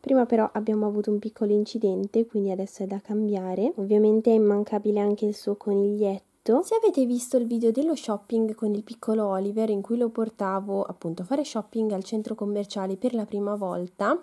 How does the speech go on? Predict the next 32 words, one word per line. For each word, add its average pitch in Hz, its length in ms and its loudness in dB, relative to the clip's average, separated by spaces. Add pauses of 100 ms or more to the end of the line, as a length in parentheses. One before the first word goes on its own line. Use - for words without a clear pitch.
(380)
avrete 320 340 4
anche 254 240 0
visto 233 320 -2
le 233 140 0
cosine 220 420 0
che 220 140 -6
gli 202 180 -2
ho 220 80 0
preso 190 480 -2
e 294 60 0
sono 359 240 -2
contenta 233 460 -2
perché 254 260 -4
adesso 240 420 -2
ho 233 140 -2
un 214 100 -2
po' 254 140 -4
di 233 100 -2
scelta 190 560 -4
per 202 160 -8
quanto 208 260 -2
riguarda 196 440 -2
i 196 60 -4
suoi 196 280 -4
outfit. - 840 -6
Qui 403 140 4
ci 302 120 0
sono 220 260 0
un 220 100 -2
po' 262 120 0
di 349 140 4
tutine 208 760 0